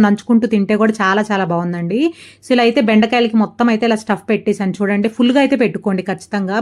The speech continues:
మనం వేసిన క్వాంటిటీకి అయితే మనకి కరెక్ట్గా పావు కిలో బెండకాయలకి లోపల వరకు మొత్తం స్టఫ్ పట్టేస్తుంది. So, ఇప్పుడైతే స్టవ్ on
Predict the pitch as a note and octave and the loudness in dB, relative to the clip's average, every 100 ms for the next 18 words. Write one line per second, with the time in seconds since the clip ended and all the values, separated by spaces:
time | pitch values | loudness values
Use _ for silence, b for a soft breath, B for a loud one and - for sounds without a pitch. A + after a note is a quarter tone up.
0 | B3 A3+ A3 A3 B3+ B3 G#3+ G#3+ A3 A3+ | 2 4 4 2 0 2 2 2 2 -2
1 | A3+ A#3+ A3+ G#3+ - - A3 C4 C#4 B | -2 0 0 0 -6 -6 -4 -4 -4 B
2 | B G#3+ G#3 A3+ G#3+ G#3 G#3 A#3+ A#3 A3 | B 2 2 4 2 2 0 0 0 2
3 | G#3+ G3+ A3+ G#3+ A3 A3 F3 - A3+ A3 | 2 2 2 2 2 -2 -2 -2 -2 -2
4 | F3+ G#3+ E3+ G3+ F#3+ G3+ F3 G3 C#4 E4+ | -4 -4 -4 -6 -6 -8 -6 -4 -6 -8
5 | _ _ _ _ _ _ _ _ _ _ | _ _ _ _ _ _ _ _ _ _
6 | _ _ _ _ _ _ _ _ C4 A3+ | _ _ _ _ _ _ _ _ -2 0
7 | A3 A3+ C4+ A#3 G#3 A3+ | 0 -2 -2 0 2 4